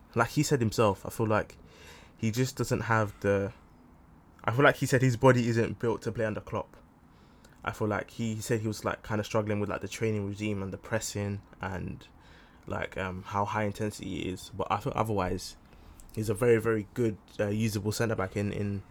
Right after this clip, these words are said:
in the Prem, and he's shown it over the years. Like, even before you lot got,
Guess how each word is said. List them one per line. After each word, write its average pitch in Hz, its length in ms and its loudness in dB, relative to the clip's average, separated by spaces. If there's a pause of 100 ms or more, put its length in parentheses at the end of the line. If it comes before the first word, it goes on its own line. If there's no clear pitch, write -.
(680)
in 107 100 -6
the 107 60 0
Prem, 107 260 -2
and 101 80 -2
he's 107 120 -2
shown 117 260 4
it - 20 2
over 107 180 2
the 104 100 0
years. 107 340 2
Like, 87 160 -8
even 113 240 -2
before 107 340 -4
you 104 140 -2
lot - 160 -2
got, 101 220 -2